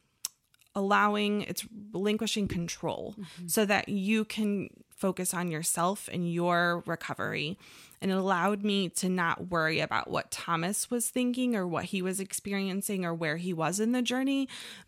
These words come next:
Speaker 1: but allowing myself to focus on me and my girls and to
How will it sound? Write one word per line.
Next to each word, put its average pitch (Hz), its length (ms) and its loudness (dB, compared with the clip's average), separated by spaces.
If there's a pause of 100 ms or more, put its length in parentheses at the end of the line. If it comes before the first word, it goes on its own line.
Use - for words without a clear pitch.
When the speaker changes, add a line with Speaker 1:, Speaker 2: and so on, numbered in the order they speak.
(120)
Speaker 1:
but 175 640 4 (280)
allowing 180 640 4
myself 160 680 0
to 190 140 -2
focus 185 420 -2
on 175 280 0
me 180 340 0
and 175 180 -4
my 151 140 -2
girls 165 680 -2 (340)
and 170 180 -2
to 165 320 -2